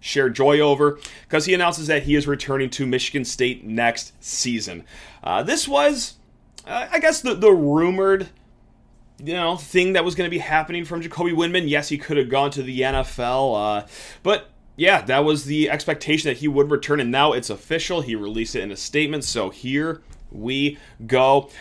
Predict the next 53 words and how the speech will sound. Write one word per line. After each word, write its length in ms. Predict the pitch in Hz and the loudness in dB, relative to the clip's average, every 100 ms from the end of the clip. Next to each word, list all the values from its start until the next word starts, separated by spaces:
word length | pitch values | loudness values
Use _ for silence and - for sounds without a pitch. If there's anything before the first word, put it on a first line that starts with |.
| - | -4
Let's 180 | 165 170 | -2 2
dive 200 | 190 185 | 2 4
into 140 | 190 | 0
the 100 | 180 | -2
mailbag 480 | 160 170 170 170 160 | 0 2 2 0 0
because 380 | 151 - 147 110 | -4 0 -2 2
this 220 | 139 147 | 0 0
sets 220 | 156 - | -2 -2
up 220 | 117 131 | -2 -2
a 80 | 123 | -6
great 640 | 113 107 110 123 127 - - | -8 -10 -6 -2 -2 -4 -8
question 380 | - 110 120 | -2 -2 -2
for 160 | 107 107 | -10 -8
this 160 | 107 - | -8 -4
topic. 480 | 101 98 101 98 - - - | -4 -4 -6 -10 -14 -20 -18
P 220 | - 214 220 | -8 -6 -2
H 260 | 170 160 - | -2 -2 -4
G 180 | 139 | -4
writes 360 | 135 113 117 - | -2 -2 -2 -4
in, 120 | 104 | -8
"Can 160 | 95 127 | -6 -2
you 120 | 151 | -2
break 380 | 120 123 196 - | 0 0 0 2
down 220 | 175 165 | 2 2
the 60 | 165 | 0
defense?" 600 | 139 131 - 92 - - - - | -2 -2 -4 -10 -10 -14 -18 -12
Well, 100 | 98 | -8
yes, 320 | 95 104 127 | -4 -2 -2
we 100 | 117 | -4
sure 240 | 127 - 123 | -4 -2 -2
can. 380 | - 110 90 - - - | -4 -6 -6 -10 -20 0
"With 220 | 147 147 | 2 2
Darius 400 | 143 202 247 - | 2 0 0 -2
Snow 240 | 190 196 220 | 0 2 2
and 100 | 151 | 0
Jacoby 400 | 147 - 196 208 | -4 -4 -4 -4
Windman 420 | 165 175 180 170 | -4 -4 -4 -4
returning, 680 | 156 147 - 220 196 110 - - | -6 -6 -4 -2 0 -2 -8 -18
plus 260 | - 208 233 | -4 -2 -2
some 140 | 247 | -4
new 140 | 214 208 | -4 -6
portal 380 | - 240 277 175 | -4 -2 0 0
additions, 500 | 117 110 - 139 139 | 0 -4 -4 -6 -4
along 300 | 160 160 185 | 0 0 0
with 120 | 170 | -2
experienced 640 | - - - 156 196 190 | -4 -8 -4 -2 -2 -4
returnees 480 | 160 - 175 135 147 | -8 -8 -6 -4 -4
such 180 | 123 139 | -4 -8
as 100 | 131 | -6
Cal 280 | - 139 | -2 -2
Haladay 500 | 139 127 131 131 135 | 0 0 0 0 0
and 220 | 139 151 - | 0 -2 0
others, 400 | 262 190 170 | 0 0 -2